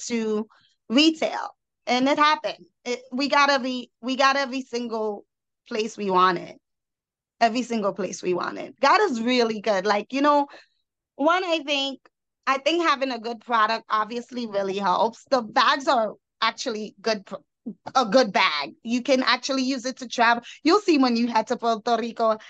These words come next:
how easy it is when you're in there. You know, they're gonna be asking you where it is too. But, um, I think that also knowing that you have something special and being patient with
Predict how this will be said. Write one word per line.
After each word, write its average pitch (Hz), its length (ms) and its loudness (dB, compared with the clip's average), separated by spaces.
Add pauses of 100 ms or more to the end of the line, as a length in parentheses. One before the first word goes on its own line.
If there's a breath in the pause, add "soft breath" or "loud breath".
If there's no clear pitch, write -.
(140 loud breath)
how 285 260 2
easy 277 460 -6
it 262 180 -2
is 262 400 -4
when 269 200 -2
you're 269 300 0
in 285 60 -2
there. 269 440 0 (400 soft breath)
You 285 120 -2
know, 269 180 2
they're 277 200 2
gonna 349 180 -2
be 330 120 -6
asking 277 380 -2
you 277 140 -12
where 262 200 -4
it 262 60 -6
is 254 180 -8 (160)
too. 262 200 -6 (840 soft breath)
But, 294 380 4 (160)
um, 269 520 2 (520)
I 277 280 0
think 311 340 -2
that 262 480 6 (600)
also 294 400 4
knowing 262 580 0
that 240 220 -2
you 262 80 0
have 240 160 -2
something 233 340 -10
special 240 420 -2
and 226 160 0
being 220 300 -6
patient 254 560 -2
with 220 160 -4